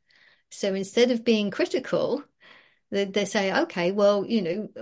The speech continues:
whatever it is," and just, just shift the, the focus from just being,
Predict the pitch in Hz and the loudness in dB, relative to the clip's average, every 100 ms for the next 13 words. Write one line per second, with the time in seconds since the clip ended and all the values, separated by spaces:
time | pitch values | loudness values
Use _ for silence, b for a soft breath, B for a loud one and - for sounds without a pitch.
0 | 143 214 196 190 196 196 190 190 233 180 | -14 -12 -10 -4 0 0 -2 0 2 2
1 | 208 196 208 - - 214 - 254 240 - | -2 -6 -8 -10 -8 -4 0 0 0 -4
2 | 220 208 190 196 190 - 208 220 185 - | -2 0 -2 -4 -4 0 0 0 -6 -4
3 | 190 190 202 - 185 185 185 185 | -4 -4 -4 -4 -2 -2 -2 -4